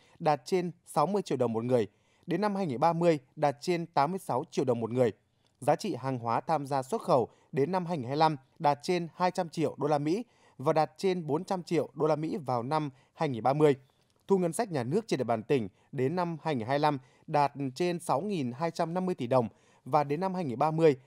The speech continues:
đạt khoảng tám nghìn tỷ đồng. Tỷ lệ đô thị hóa trên địa bàn toàn tỉnh đến năm hai nghìn hai mươi lăm đạt mười tám phẩy năm phần trăm và đạt trên hai mươi hai phẩy mười lăm phần trăm vào năm hai nghìn ba mươi. Với những mục tiêu trọng điểm nêu trên, Sơn La trở thành một trong những tỉnh phát triển khá,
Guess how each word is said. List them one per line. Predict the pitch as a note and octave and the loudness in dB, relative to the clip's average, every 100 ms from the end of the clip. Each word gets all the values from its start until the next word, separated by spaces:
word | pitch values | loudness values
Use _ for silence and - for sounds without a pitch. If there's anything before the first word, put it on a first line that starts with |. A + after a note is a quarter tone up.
| - | -4
đạt | D#3+ - | -2 0
khoảng | D#3 A2+ | -2 -2
tám | - A#2+ D#3 | 0 -2 0
nghìn | G#3+ B2+ | -4 -2
tỷ | A#2 | 4
đồng. | B2+ G#2 - _ _ _ _ | 4 4 -4 _ _ _ _
Tỷ | F#3 | 2
lệ | F3 D#3+ | 2 2
đô | G3+ | 0
thị | G3 | 0
hóa | C#3+ B2+ B2 E3+ | -2 0 0 -2
trên | - C3 | -4 -4
địa | |
bàn | A2+ A2+ - | 0 0 2
toàn | C#3+ | 0
tỉnh | C3 C3 G2+ | 2 -2 -2
đến | A2+ D3+ | -4 -2
năm | E3 D#3+ | -4 -4
hai | D3+ | -4
nghìn | A#2+ | -4
hai | B2+ | 2
mươi | |
lăm | D3 D3 C3 _ | 2 2 -2 _
đạt | D#3 C#3+ D3 | 0 0 -2
mười | C#3+ C#3+ | -4 -2
tám | - C3 G#3 | -2 -2 -4
phẩy | C3 | -6
năm | D3 | -4
phần | A#2+ | -2
trăm | B2 D3+ B2+ _ _ - | 2 2 2 _ _ -2
và | C3+ | 2
đạt | D3 D3 | 2 0
trên | - F#3+ | -2 -4
hai | D#3 F#3 | -2 -4
mươi | F3+ | -2
hai | F3 F3 E3 | -2 -4 -2
phẩy | D#3 A2 | -4 -4
mười | F#2+ A2+ | -4 -2
lăm | B2 C#3+ | -2 -2
phần | A2 | -2
trăm | D3 C#3+ C3 _ - | 2 2 0 _ -2
vào | C3+ | 0
năm | D3 F3 E3 | 2 0 0
hai | D#3+ | -4
nghìn | G#2 | -2
ba | B2+ C3+ | 0 4
mươi. | D3 C3 - _ _ _ _ _ _ _ | 4 2 -2 _ _ _ _ _ _ _
Với | D3+ F#3+ | 2 2
những | A3+ | 4
mục | A#3 D#3+ | 2 4
tiêu | G3 F3+ | 2 2
trọng | F#3+ D3 | 0 -2
điểm | C3+ A2+ | -2 0
nêu | C#3+ | 2
trên, | E3+ D3 C3+ _ _ | 2 2 -2 _ _
Sơn | - F3+ | -2 0
La | D#3+ | 2
trở | D3 | 0
thành | A#2+ B2 B2+ | -2 -4 -2
một | C3 C3 | -2 -2
trong | E3+ E3 | -4 -4
những | F#3+ | -4
tỉnh | G3 A#2+ | -2 -2
phát | G#3 A3 | -4 -4
triển | A#2 | -6
khá, | - A#2+ | 0 0